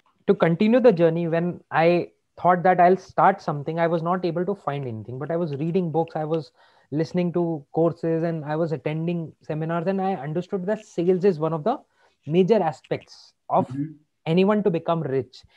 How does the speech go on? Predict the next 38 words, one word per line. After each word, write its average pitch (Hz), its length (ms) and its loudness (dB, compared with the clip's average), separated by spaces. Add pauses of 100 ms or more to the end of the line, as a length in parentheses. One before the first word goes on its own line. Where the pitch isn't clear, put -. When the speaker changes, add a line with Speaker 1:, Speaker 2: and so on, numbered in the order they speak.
(160)
Speaker 1:
anyone 190 340 2
to 196 80 0
start 170 320 -2
earning 160 360 -2
money. 120 240 -6 (220)
Sales 190 420 4
is 175 140 -4
the 190 80 0
backbone 139 480 -4
of 127 140 -10
the 139 60 -8
economy. 107 440 -10 (680)
So 226 200 -2
I 180 160 2
learned 170 380 0
sales. - 380 -12 (380)
Now, 175 240 0 (100)
I 165 160 2
ha-, 139 180 -6 (120)
needed 175 560 2
something 175 320 0
to 196 100 2
sell, 123 240 -2 (100)
right? 123 180 -8 (100)
I 156 60 -2
didn't, 151 480 -6
didn't 165 220 -2
know 170 120 -2
what 135 340 -6
to 135 80 -10
sell. 98 220 -12 (400)
I 139 60 -2
didn't 175 200 -2
have 180 120 0
anything. 135 360 -6
I 151 80 -2
didn't 170 200 -4
have 175 220 -2